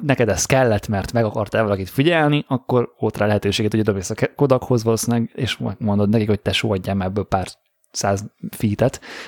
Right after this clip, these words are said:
vagy lábat, és akkor azt te tudtad, tudtad használni. És ez a csapat, ez a, ez egy finn csapat egyébként, ők csinálják a kamerasztort, és ők meg ré-, régi kamer-, ugye,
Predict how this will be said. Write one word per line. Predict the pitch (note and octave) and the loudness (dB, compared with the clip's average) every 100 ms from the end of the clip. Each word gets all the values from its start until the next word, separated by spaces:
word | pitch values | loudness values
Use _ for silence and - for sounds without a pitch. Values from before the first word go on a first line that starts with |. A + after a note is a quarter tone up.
| - | -6
vagy | G#2+ | -2
lábat, | G2+ G#2 B2+ - | 2 4 2 2
és | - | -6
akkor | - A2+ | -2 -2
azt | G#2 - | -2 -2
te | G#2 | -4
tudtad, | - G#2+ - G2+ | 2 0 2 -2
tudtad | - - G2 | 0 0 -2
használni. | - G#2 - D#3 F3+ F3 - - - - - - | -2 -2 2 4 4 2 -6 -12 -14 -16 -18 -6
És | - - _ _ _ _ _ _ _ _ _ _ - | -2 -2 _ _ _ _ _ _ _ _ _ _ 0
ez | C#3+ B2 | 2 2
a | |
csapat, | A#2 B2+ A#2 E3+ | 0 0 2 0
ez | B2 - | 0 -2
a, | B2 A2 G#2+ G#2+ G#2+ A#2+ | 0 2 2 0 -2 -6
ez | - B2 | -6 -6
egy | |
finn | A#2 C#3+ C3 A#2+ A2+ | 0 4 4 4 2
csapat | - A2+ A2 | 2 0 2
egyébként, | A#2+ C3+ - D#3+ C3+ | 2 2 2 2 4
ők | C3 | 2
csinálják | - A2+ A#2 | 2 0 2
a | G#2+ | 0
kamerasztort, | G2+ A#2 A#2+ - B2 A#2 | 2 2 2 2 0 0
és | - | 0
ők | A#2 - | -4 -2
meg | G#2+ | 0
ré-, | G#2+ A2 B2+ G#2 | 2 2 2 2
régi | G#2 A2+ | 2 0
kamer-, | A2 A2 A2+ | 2 2 2
ugye, | A2 G#2+ | 2 2